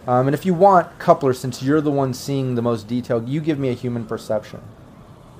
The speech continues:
Nice. Yeah, you, they're,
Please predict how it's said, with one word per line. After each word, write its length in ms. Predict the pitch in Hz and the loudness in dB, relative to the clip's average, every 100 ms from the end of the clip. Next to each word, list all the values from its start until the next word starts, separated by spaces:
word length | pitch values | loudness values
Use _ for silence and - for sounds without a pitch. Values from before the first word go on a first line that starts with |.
| - - - - - - - - - - - - - - - - - - - - - - - - - - - - - - - - - - - - - | -20 -20 -20 -20 -20 -20 -20 -20 -20 -20 -20 -20 -20 -20 -20 -20 -20 -20 -18 -18 -18 -14 -14 -14 -20 -20 -20 -20 -20 -20 -20 -20 -20 -20 -20 -20 -8
Nice. 260 | 147 127 - | -2 -2 2
Yeah, 60 | 147 | 0
you, 160 | 156 | 2
they're, 200 | 160 175 | 0 0